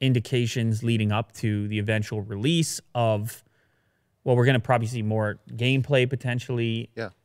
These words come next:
Speaker 1: Uh, but if this is that moment,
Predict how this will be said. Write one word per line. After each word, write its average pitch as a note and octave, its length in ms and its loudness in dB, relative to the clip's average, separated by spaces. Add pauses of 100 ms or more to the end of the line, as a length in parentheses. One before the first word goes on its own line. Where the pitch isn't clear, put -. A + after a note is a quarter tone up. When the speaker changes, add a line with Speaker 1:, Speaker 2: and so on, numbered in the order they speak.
Speaker 1:
Uh, - 540 -12 (1300)
but B2 240 6
if C3 180 -2
this A#3 220 6
is B3 240 2
that G#3 240 6
moment, A3+ 580 2